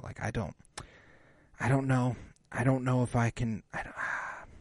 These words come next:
I think I might have myself a new top five. I think I might have myself a new top five in Convergence, because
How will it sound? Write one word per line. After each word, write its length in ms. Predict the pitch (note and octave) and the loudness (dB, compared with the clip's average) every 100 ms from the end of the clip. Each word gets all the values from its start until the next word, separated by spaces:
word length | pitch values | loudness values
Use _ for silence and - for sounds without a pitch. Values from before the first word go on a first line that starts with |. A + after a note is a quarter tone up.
| - - - _ _ _ - - - - _ - - - _ _ - | -20 -20 -20 _ _ _ -20 -20 -20 -20 _ -20 -20 -20 _ _ -4
I 60 | - | -4
think 360 | - - D3+ C#3 | 0 6 6 8
I 60 | |
might 280 | C3+ A#2+ A2+ | 6 6 6
have 220 | F#2 G#2+ | 6 4
myself 460 | G#2+ G2+ A2+ G2+ G#2 | 4 2 4 4 2
a 40 | |
new 200 | G2 F#2 | -2 -2
top 280 | - C#2 - | -2 -4 -4
five. 440 | - B1 - - - - - - - - - _ _ _ _ _ _ _ _ _ _ _ _ _ - - - | -6 -6 -8 -14 -18 -18 -20 -20 -20 -20 -20 _ _ _ _ _ _ _ _ _ _ _ _ _ -20 -20 -2
I 80 | G2 | -2
think 300 | - A#2+ A#2 | 4 4 6
I 60 | |
might 220 | A#2 A2 G2 | 6 6 6
have 200 | G2+ G2 | 6 4
myself 420 | F#2 - G2+ - | 2 2 0 0
a 60 | |
new 160 | F#2 F2 | -2 -2
top 280 | - - - | -2 -6 -6
five 400 | - - - - - _ _ _ _ | -10 -10 -10 -16 -20 _ _ _ _
in 200 | - G2 | -4 -2
Convergence, 800 | - G2 F2+ D2 A#1 - - - - _ _ _ - - - _ _ | -2 -2 -2 -4 -6 -10 -10 -10 -14 _ _ _ -20 -20 -20 _ _
because 800 | B2 A2+ - A#2 A2 G#2 F#2+ - | 0 4 6 8 8 6 4 -2